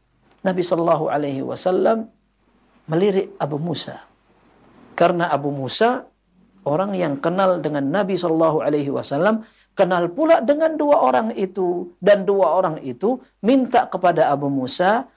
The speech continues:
untuk ditemani bertemu dengan Nabi sallallahu alaihi wasallam. Ternyata mereka keduanya minta jabatan kepada Nabi sallallahu alaihi wasallam.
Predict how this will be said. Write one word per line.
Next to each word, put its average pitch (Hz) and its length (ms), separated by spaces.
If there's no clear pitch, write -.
untuk 208 320
ditemani 170 560
bertemu 180 400
dengan 262 320
Nabi 277 240
sallallahu 240 480
alaihi 220 320
wasallam. 226 560
Ternyata 202 800
mereka 147 320
keduanya 220 1040
minta 147 480
jabatan 180 560
kepada 170 320
Nabi 202 240
sallallahu 170 480
alaihi 151 320
wasallam. 135 560